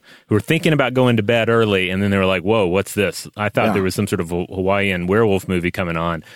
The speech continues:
Speaker 1: but now we're in space?"
Speaker 2: Right. We're in, so we're in space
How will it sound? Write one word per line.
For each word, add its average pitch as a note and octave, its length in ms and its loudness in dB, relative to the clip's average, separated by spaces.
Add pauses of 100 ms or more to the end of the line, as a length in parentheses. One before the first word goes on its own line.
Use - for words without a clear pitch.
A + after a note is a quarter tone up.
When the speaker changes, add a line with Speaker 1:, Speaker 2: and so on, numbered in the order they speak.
(120)
Speaker 1:
but F2+ 120 -4
now G#2 140 -2
we're G2+ 120 -2
in D#2 80 -8
space?" - 640 -4 (340)
Speaker 2:
Right. C3+ 300 2
We're A#2+ 140 2
in, D#3 240 2
so - 260 -2
we're D#3 160 2
in F#3 180 4
space - 680 0